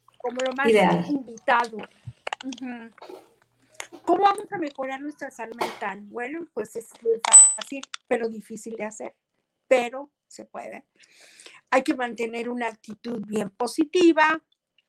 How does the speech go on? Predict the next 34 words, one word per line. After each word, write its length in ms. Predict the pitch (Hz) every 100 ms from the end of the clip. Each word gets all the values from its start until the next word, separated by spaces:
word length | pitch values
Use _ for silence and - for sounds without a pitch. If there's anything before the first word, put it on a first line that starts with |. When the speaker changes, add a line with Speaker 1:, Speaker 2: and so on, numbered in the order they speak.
| - - _
Speaker 1:
Tenemos 420 | 254 214 220 240
que 140 | - 247
practicar 680 | 220 208 - 208 226 214
lo 140 | 220 220
que 100 | 208
se 120 | 214
llama 280 | 202 208 214
la 160 | 208
gratitud. 840 | 196 190 190 - 190 - 294 294 294 - _ _ _ _ _ _ -
Hay 120 | 254
que 140 | 269
ser 180 | 247 254
agradecido. 1040 | 233 208 196 190 185 - 294 302 226 233 240 _ _ _ _ _ _ _ _
Hay 100 | 233
que 120 | 233
ser 200 | 247 226
humilde. 680 | 208 202 214 247 240 202 208 - _ _ _ _ _ _ _ _ - - - - - _ _
Y 680 | 269 262 262 269 262 262 254 _
las 260 | 254 262 - _
cosas 460 | 339 349 381 349
buenas 460 | - 285 294 311 311
que 120 | -
la 140 | 240 220
vida 260 | 254 277
te 160 | 277 226
da, 280 | 226 247 -
te 80 | 254
van 140 | 247
a 80 | 254
llegar 280 | 240 240 220
solas. 540 | - 247 220 208 - -
Entre 320 | 262 - 285
más 320 | 285 330 330
veces 500 | 285 277 294 285 _